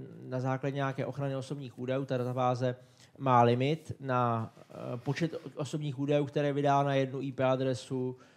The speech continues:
za jed-, nějakou jednotku času. Takže, eh, když, eh, se budete ptát hodně často nebo automatizovaně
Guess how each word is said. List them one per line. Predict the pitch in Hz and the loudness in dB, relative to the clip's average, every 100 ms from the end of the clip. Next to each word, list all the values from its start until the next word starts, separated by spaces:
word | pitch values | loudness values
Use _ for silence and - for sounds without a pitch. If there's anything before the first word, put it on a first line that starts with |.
| _ - | _ -6
za | 123 131 | 4 6
jed-, | 127 | 6
nějakou | 127 123 127 | 4 0 2
jednotku | 127 127 127 135 | 0 0 -4 -10
času. | - 110 - 165 190 214 - _ _ _ _ | -10 -10 -4 -2 -2 -4 -14 _ _ _ _
Takže, | 139 120 147 139 131 - - | -2 2 4 6 4 2 -4
eh, | 127 120 117 113 110 - _ _ _ _ | -2 2 2 0 -2 -8 _ _ _ _
když, | 139 135 139 - - - | -8 -4 -4 -4 -10 -6
eh, | 135 131 131 | 0 4 4
se | 123 143 | 2 -2
budete | 147 143 143 | -2 -2 -2
ptát | - 139 131 139 139 127 | 0 4 6 4 0 -6
hodně | 123 131 127 | -6 -4 -6
často | 131 113 - 135 139 | -6 -8 -4 -4 -2
nebo | 135 120 110 | -4 -4 -4
automatizovaně | 113 127 139 135 139 143 143 143 | -4 -8 -8 -4 -2 -2 -2 -2